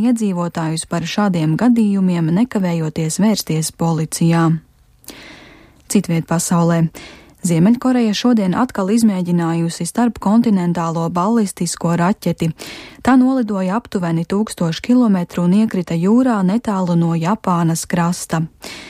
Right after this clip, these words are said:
Reaģējot uz notikušo, Japānas premjerministrs Sinzo Abe sasaucis Japānas Nacionālās drošības padomes sēdi. Vācijas pilsētā Hamburgā kāds vīrietis ar nazi uzbrucis cilvēkiem lielveikalā.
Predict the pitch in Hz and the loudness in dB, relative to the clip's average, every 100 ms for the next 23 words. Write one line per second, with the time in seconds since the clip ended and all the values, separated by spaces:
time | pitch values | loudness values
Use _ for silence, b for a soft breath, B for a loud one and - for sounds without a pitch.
0 | B B 196 240 262 240 208 185 175 175 | B B 2 4 4 2 0 -2 -4 0
1 | 185 262 254 247 240 - 220 - 180 220 | 2 2 0 -2 0 0 0 0 -4 -4
2 | - 185 170 170 - 208 226 190 170 170 | 0 0 0 -2 0 2 2 2 -2 -2
3 | 170 - 180 - 180 185 180 165 - 208 | -4 -6 -6 -4 0 2 2 0 0 2
4 | 254 190 - 214 - 196 175 - 175 - | 2 2 -2 -4 0 -2 0 -4 -4 0
5 | 220 - 185 175 170 - 190 202 185 170 | 0 0 0 2 0 0 0 2 2 2
6 | 165 160 170 190 247 - 190 170 170 - | 0 -2 -2 2 2 2 0 0 -2 -4
7 | 202 240 185 160 165 - - 180 170 170 | 0 2 2 -2 -4 -6 -4 -2 0 0
8 | 170 175 - _ _ _ _ _ B B | 0 -2 -4 _ _ _ _ _ B B
9 | B B B B B B - 190 226 285 | B B B B B B -2 0 2 2
10 | 240 - 254 254 208 175 175 175 240 254 | 0 2 0 0 -2 -2 -4 2 2 2
11 | 226 202 170 - 175 165 180 208 247 208 | 0 -2 -4 -4 -6 -4 0 2 2 2
12 | 180 165 175 175 - 220 262 202 214 240 | -2 -6 -4 -2 2 4 2 2 2 0
13 | 196 180 - 170 - 220 226 185 160 - | 0 -4 -4 -6 -4 0 0 0 -2 0
14 | 175 175 196 220 175 165 175 175 170 | 2 2 2 2 0 -2 0 0 0